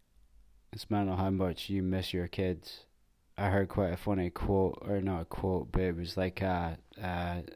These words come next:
what was it? It's like, "My two favourite pastimes is spending time with my kids and spending time away from my kids."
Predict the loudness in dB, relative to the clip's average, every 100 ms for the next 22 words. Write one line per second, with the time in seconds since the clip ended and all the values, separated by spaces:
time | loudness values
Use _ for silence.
0 | -20 _ _ _ -4 -2 0 -2 -2 -2
1 | -2 0 0 -2 2 2 2 2 2 2
2 | 6 6 4 0 0 2 0 -2 -2 -2
3 | -2 -6 -16 -6 2 4 4 0 0 2
4 | 2 2 0 0 0 0 -4 -4 -4 -4
5 | -2 0 2 0 0 2 2 2 0 -2
6 | 0 0 0 -2 -2 -8